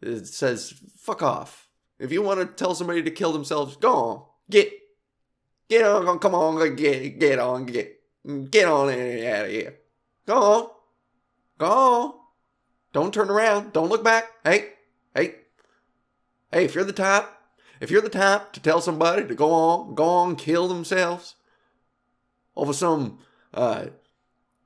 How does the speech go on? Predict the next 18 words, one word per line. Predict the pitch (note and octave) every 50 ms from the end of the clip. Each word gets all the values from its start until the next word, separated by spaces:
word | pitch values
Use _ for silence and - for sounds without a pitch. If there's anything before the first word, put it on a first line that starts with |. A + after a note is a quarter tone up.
| _ _ _ _ _ _ _ -
comment | D3+ D#3 E3+ E3+ E3+ E3
on | D#3+ D#3+ D#3
overpopulation, | D3+ E3 D#3 D3 D3 D#3+ E3 D#3 C#3+ C#3+ D#3 E3 D3+ D3+
something | C#3 D#3+ F3+ E3 D3+
that | C#3+ D#3 D3+ D3
you | C3+
don't | B2 D3+ D#3 D3 C3
agree | A2+ G#2 E3 E3
with, | F3 F#3 F#3+ F#3+ - - _ _ _ _ _ -
you | A#2 B2
know | D#3+ F#3
what | F3+ D3
I | D3+ G3+
wanna | A3+ - A#2 A#2+
say? | - - A#2+ B2 C#3 C#3 - _ _ _ _ _ _ _ _ _ _ -
Go | G3+ A3 A3+
on, | G3 F#3+ G#3+ F#3+ D3+ C#3 -
get, | - A#3 A#3 - -